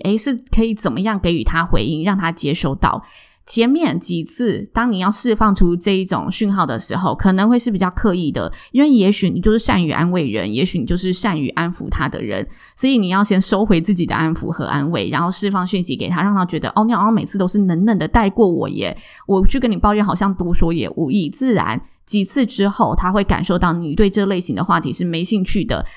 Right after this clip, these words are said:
他也不会再自讨没趣去浪费自己的时间跟你说这件事情。所以要回头检视一下你是怎么样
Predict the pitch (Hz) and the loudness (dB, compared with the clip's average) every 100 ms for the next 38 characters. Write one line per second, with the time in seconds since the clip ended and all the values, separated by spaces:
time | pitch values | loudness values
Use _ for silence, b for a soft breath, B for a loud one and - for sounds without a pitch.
0 | B - 190 180 104 - 180 220 196 190 | B 0 0 0 2 6 8 8 4 0
1 | 185 240 180 - 107 170 170 - 185 185 | 0 0 0 -2 -4 -2 -2 0 -2 -2
2 | 175 165 160 175 - - 101 - 131 131 | -2 -2 -2 -6 -8 -8 -8 -6 -6 -2
3 | 170 165 - - - 90 127 175 156 - | -4 -4 0 0 -2 -6 -6 -6 -8 -8
4 | - 82 - _ _ _ - 277 233 254 | -10 -10 -14 _ _ _ -2 2 2 4
5 | 196 190 175 180 92 165 233 185 147 170 | 6 6 4 0 -4 -2 -2 0 -2 -2
6 | 101 156 - 208 175 - 160 113 196 165 | -2 -4 -2 -4 -4 -4 -2 0 0 0